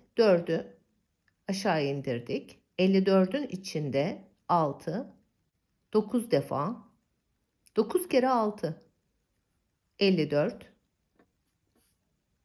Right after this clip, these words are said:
Sayıları alt alta yazmaya dikkat ediyoruz. Dörtten dört çıktı, sıfır kaldı. Beşten beş çıktı, sıfır kaldı.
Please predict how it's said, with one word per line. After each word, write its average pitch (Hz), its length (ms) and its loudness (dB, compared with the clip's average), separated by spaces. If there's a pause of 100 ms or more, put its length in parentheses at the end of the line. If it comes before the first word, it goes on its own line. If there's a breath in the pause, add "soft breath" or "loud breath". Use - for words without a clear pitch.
(280)
Sayıları 190 420 4
alt 226 220 -2
alta 165 220 0
yazmaya 151 400 -2
dikkat - 300 -6
ediyoruz. 240 380 -2 (360)
Dörtten 285 440 2
dört 294 220 -4
çıktı, 247 260 -12
sıfır 185 340 -8
kaldı. 127 340 -6 (340)
Beşten 285 420 -2
beş 277 200 -4
çıktı, - 260 -10
sıfır - 300 -8
kaldı. - 380 -8